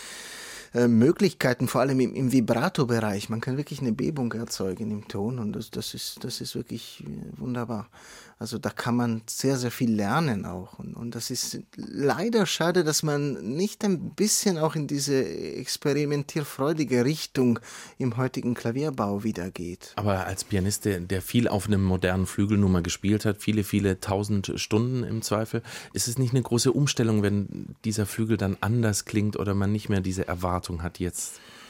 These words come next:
Speaker 2: kommt dieser Klang?
Speaker 1: Ja, natürlich, aber,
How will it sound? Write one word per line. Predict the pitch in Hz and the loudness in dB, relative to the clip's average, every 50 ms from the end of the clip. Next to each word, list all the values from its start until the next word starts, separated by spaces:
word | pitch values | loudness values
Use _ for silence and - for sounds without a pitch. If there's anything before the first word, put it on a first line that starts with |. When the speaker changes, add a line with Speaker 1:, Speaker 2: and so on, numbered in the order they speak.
| - | -10
Speaker 2:
kommt | - - 90 90 - - - | -6 -4 -4 -4 -4 -4 -6
dieser | 92 92 - 87 85 85 80 - - | -6 -4 -2 -2 -2 -2 -4 -6 -8
Klang? | - - 92 82 82 80 80 82 82 - | -6 -4 -4 -4 -4 -6 -8 -12 -14 -14
Speaker 1:
Ja, | - 147 156 165 180 190 | -12 -10 -8 -6 -4 -4
natürlich, | 196 180 156 - - 170 180 208 208 175 143 - - | -2 -4 -4 0 4 4 4 4 4 2 0 0 -2
aber, | 127 131 143 143 139 110 | 0 2 2 2 2 0